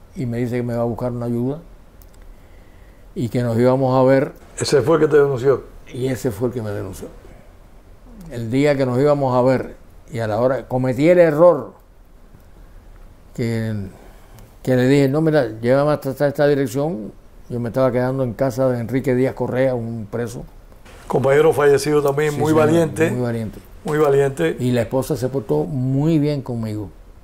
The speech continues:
Speaker 1: pero muy bien. Y la, la hermana de ella que vivía ahí también, y todo el mundo, de verdad.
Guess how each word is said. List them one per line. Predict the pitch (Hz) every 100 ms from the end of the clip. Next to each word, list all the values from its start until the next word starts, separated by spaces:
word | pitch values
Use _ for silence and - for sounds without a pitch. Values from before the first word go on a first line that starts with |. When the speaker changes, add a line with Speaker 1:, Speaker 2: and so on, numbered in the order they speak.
| - - - - - - - - - - -
Speaker 1:
pero | 123
muy | 120 143 143
bien. | 143 123
Y | 117
la, | 113 113 107 98 104
la | 117 110
hermana | 104 104 104 131 139 131
de | 131
ella | 135
que | 117
vivía | 113 123 120
ahí | 123
también, | 123 113 143 160 151 113
y | 101
todo | 107 123
el | 127
mundo, | 147 127
de | 117
verdad. | 110 127